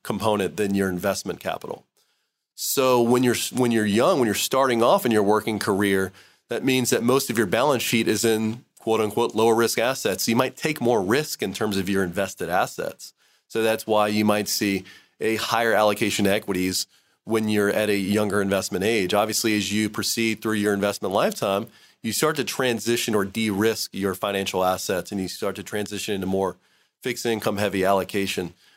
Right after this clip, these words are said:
So, you know, that's something that I think is probably a good starting point when you're thinking about how much, you know, you,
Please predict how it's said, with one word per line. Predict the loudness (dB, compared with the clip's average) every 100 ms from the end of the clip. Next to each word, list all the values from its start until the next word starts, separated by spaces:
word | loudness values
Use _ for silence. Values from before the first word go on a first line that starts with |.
| _ _
So, | -4 -2 0
you | 2
know, | 4
that's | 2 2
something | 2 2 4
that | 4 4
I | 2
think | 2 0 0
is | 0 -2 -6 _ _
probably | -6 -2 2 2
a |
good | 2
starting | 0 0 2 2
point | 0 0 0 -2
when | -4 -2
you're | -2
thinking | 0 0
about | 2 0 2
how | 0
much, | 2 2 2 -2 -6
you | -2 0
know, | 2 0
you, | 0 -2